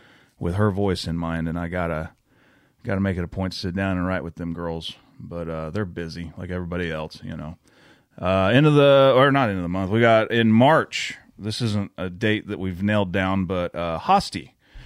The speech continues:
Hosty's kind of a local celebrity. He's been around for a, a long time, and, uh, guitar player. I think he's based out of Norman, but he's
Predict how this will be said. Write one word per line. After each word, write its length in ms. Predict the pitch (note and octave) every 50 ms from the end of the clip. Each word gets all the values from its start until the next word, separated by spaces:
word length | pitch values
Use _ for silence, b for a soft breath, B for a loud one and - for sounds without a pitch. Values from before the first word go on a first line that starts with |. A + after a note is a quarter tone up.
| b b b b
Hosty's 380 | C3+ D3 D#3 - - C#3+ A#2+
kind 260 | - - B2+ A#2+ A2+ G#2+
of 120 | G2 F#2
a 340 | G2 F#2 F2 E2+ D#2+ D2+ - _
local 240 | - G#2 G#2+ G2 -
celebrity. 640 | F2+ - - G2+ G2 G2 F#2+ F#2+ F#2 F#2+ A2+ B2 A2+ - - _ - -
He's 200 | G2 G#2+ G#2 G2+
been 160 | F#2+ G#2 F#2+
around 340 | F2+ F2 F2 F2+ F2+ F2+ F2
for 140 | - - F2+
a, 60 | F2
a 200 | E2+ E2+ - -
long 260 | E2+ F2+ F2+ F#2 F#2
time, 380 | E2+ F2+ F#2+ G2 G2 G#2 G#2 G2+
and, 320 | F2+ E2+ D#2+ D#2+ D#2 C#2 - _ - D#2
uh, 320 | D#2 D2 C2+ C#2 C#2+ D#2 F2
guitar 340 | F2+ G2 - - G2 G#2 G2
player. 460 | - - G2+ G2+ G2 F#2+ F#2+ F#2 F#2 - - - _ _ _ _ -
I 20 | E2
think 220 | E2 G2+ D#3 D3
he's 120 | G#2 D#2+
based 300 | D2 D2+ D2+ D#2 D#2 -
out 140 | D#2 D2+ D2
of 80 | D2 D2+
Norman, 420 | E2+ G2 A2 F#2+ E2 E2 E2 E2
but 140 | D2 - F2
he's 240 | E2+ F2+ F2 D#2+